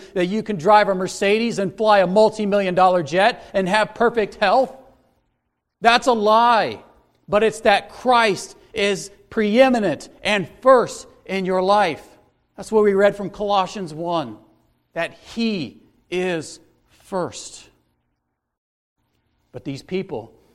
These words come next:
they're only hearing what they want to hear.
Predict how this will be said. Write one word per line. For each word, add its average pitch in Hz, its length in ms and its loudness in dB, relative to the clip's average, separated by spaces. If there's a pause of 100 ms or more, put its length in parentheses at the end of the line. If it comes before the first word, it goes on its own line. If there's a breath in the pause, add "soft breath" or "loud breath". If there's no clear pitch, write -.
(160 soft breath)
they're - 180 -12
only 165 520 0
hearing 170 400 -6
what 147 160 -8
they 151 100 -2
want 143 280 -6
to 139 120 -12
hear. 120 380 -14